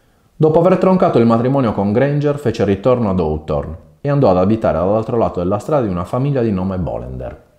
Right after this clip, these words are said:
Della mostrava una decisa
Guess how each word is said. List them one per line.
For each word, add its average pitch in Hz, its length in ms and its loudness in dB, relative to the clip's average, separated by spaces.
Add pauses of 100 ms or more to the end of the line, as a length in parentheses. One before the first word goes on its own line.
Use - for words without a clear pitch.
(420)
Della 127 280 4
mostrava 104 800 0
una 98 720 -6
decisa 98 760 0